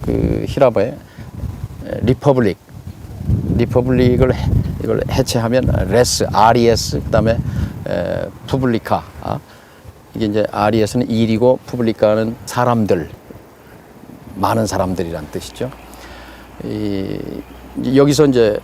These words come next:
공화제라는 게 나오잖아요. 왕정은 왕의 나라고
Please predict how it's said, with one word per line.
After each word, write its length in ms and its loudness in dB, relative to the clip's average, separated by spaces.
공화제라는 1080 2
게 60 -6
나오잖아요. 540 -8
왕정은 560 6
왕의 380 6
나라고 440 4